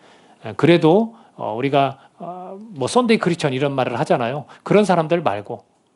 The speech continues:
그냥 우리가 종교 생활하는 크리스천들, 소위 명목상 그리스도인들 말고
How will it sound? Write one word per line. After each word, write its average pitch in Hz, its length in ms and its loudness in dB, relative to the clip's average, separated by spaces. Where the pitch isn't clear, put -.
그냥 151 160 -2
우리가 151 140 0
종교 180 280 2
생활하는 170 520 0
크리스천들, 143 640 -10
소위 160 320 -2
명목상 170 580 -2
그리스도인들 147 480 -4
말고 110 480 -4